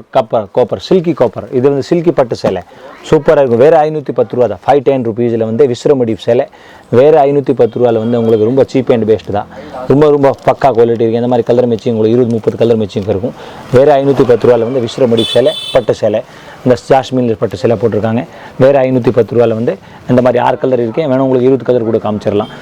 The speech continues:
ட்வென்டி டூ கலர், த்ரீ, ட்வென்டி த்ரீ, த்ரீ கலர் வந்து உங்களுக்கு கிடைக்கும். இதுல கடையில வந்து நிறைய விசிட் பண்ணுங்க. கண்டிப்பா வந்து சரக்கு நாலு வெரைட்டி கிடைக்கும் உங்களுக்கு. எல்லா ரகம் இருக்கு.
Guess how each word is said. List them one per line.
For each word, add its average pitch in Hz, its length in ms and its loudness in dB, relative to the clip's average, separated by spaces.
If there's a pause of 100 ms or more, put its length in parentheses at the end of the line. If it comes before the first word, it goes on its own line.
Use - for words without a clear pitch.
(160)
ட்வென்டி 131 220 2 (140)
டூ 127 80 2 (100)
கலர், 123 180 2 (220)
த்ரீ, 123 140 2 (160)
ட்வென்டி 123 260 -2
த்ரீ, 131 100 2 (160)
த்ரீ 120 180 0
கலர் 117 200 0
வந்து 127 180 0
உங்களுக்கு 117 220 0
கிடைக்கும். 107 260 -2
இதுல 101 160 -2 (380)
கடையில 127 240 2
வந்து 127 180 0
நிறைய 123 220 4
விசிட் 131 260 -2
பண்ணுங்க. 131 220 0 (400)
கண்டிப்பா 160 320 4
வந்து 127 180 2
சரக்கு 127 280 2
நாலு 156 260 2
வெரைட்டி 147 280 0
கிடைக்கும் 104 260 -4
உங்களுக்கு. 98 220 -6 (340)
எல்லா 151 220 4
ரகம் 135 240 0
இருக்கு. 113 200 0